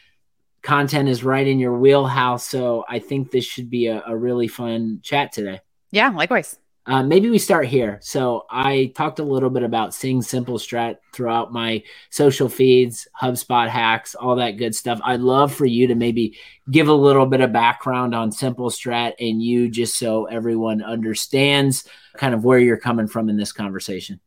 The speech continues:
Speaker 2: Sure. Well, I'm the founder of Simple Strat, and my co-founder, Tyler Samani Sprunk's also in a lot of our content, but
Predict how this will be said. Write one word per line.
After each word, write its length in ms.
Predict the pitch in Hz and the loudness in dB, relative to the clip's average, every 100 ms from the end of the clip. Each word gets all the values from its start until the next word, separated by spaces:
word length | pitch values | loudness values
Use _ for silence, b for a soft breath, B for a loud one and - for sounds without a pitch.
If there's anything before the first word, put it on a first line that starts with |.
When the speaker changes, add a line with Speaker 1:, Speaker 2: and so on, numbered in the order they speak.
| _ | _
Speaker 2:
Sure. 440 | - 208 294 180 - | -6 0 2 2 2
Well, 80 | 180 | 2
I'm 140 | 220 | 2
the 80 | 220 | 2
founder 360 | 247 233 247 | 2 4 4
of 120 | 233 - | 2 0
Simple 240 | 233 226 | -2 -2
Strat, 360 | - 208 208 - | 0 2 2 0
and 420 | 175 175 185 - | -4 -4 -8 -8
my 100 | 180 | -8
co-founder, 440 | - 247 214 208 190 | -4 0 2 2 2
Tyler 260 | 220 214 | 2 0
Samani 340 | 208 208 202 - | -2 -4 -4 -4
Sprunk's 340 | 214 202 - | -2 -2 -4
also 380 | - 185 196 190 | -4 -2 -2 -2
in 80 | 185 | -2
a 80 | 185 | -2
lot 160 | 185 | 0
of 80 | 175 | 0
our 80 | 175 | -2
content, 500 | - 180 180 190 - | -2 -4 -4 -6 0
but 240 | 190 - | 0 0